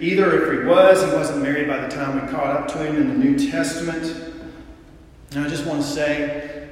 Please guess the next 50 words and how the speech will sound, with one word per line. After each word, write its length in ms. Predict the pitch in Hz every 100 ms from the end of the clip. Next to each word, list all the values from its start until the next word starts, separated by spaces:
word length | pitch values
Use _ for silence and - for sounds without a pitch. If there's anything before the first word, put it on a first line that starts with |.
| -
and 80 |
I 60 | 135
don't 120 | 127
even 120 | 123
know 60 | 117
if 80 | 117
there's 180 | - -
single 280 | 151 139 139
people 180 | 139 131
here 280 | 131 127 127
or 40 |
not, 340 | 123 123 123 - - - - - - -
so 180 | - 139
get 180 | 135 147
the 120 | 127
word 220 | 127 127
out 340 | 127 123 123 -
if 80 |
they're 140 | - -
not. 400 | 156 160 156 - - - - - -
You 140 | 165
are 40 | 175
not 220 | 180 190
incomplete. 1000 | 202 - 147 190 208 135 - - - - - - - - - - - - - - -
You're 100 | -
not 160 | 143 170
unfaithful. 1080 | 156 - - 208 220 240 233 233 - - -
You 160 | 151 170
are 60 |
not 320 | 151 160 -
failing 400 | 196 196 202 202
to 460 | 190 185 151 - -
fill 420 | - 196 214 220
the 160 | 214 208
earth 540 | 196 170 - - 165 -
if 80 |
you 160 | 156 -
don't 600 | 151 156 160 - - -
get 240 | 156 151 139
married 340 | 135 131 123
as 140 | 120
a 100 | -
Christian. 460 | - 151 147 - 127
You 180 | 143 156
are 60 | 139
whole 680 | - - 165 175 190 190 180
as 240 | 185 180
you 180 | 180 170
are. 380 | 160 156 160 160
You 180 | 143